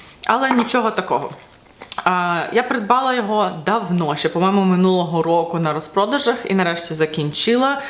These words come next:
а, при тому, що він пішов дуже швидко і якось пройшов попри мене. Мені більше подобаються шампуні від Pantene, вони і бюджетніші, вистачає надовше, і прочищають краще.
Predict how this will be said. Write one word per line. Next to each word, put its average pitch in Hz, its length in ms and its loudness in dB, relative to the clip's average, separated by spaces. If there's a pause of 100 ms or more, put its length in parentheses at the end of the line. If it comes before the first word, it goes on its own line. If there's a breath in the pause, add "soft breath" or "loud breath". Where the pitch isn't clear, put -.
(240 loud breath)
а, 170 220 0
при 185 200 -2
тому, 196 260 2
що 190 140 -2
він 185 120 4
пішов 175 340 0
дуже 165 200 0
швидко 254 580 2
і 190 580 2 (340 loud breath)
якось 190 340 0
пройшов 180 640 0 (300 loud breath)
попри 190 300 2
мене. 233 540 2 (100)
Мені 185 240 4
більше 196 240 -2
подобаються 165 960 0
шампуні 151 480 -4
від 143 200 -4
Pantene, 240 560 0 (280 loud breath)
вони 190 200 4
і 170 60 0
бюджетніші, 220 720 0
вистачає 190 520 0
надовше, 202 560 0
і 175 100 -2
прочищають 180 680 -2
краще. - 460 -6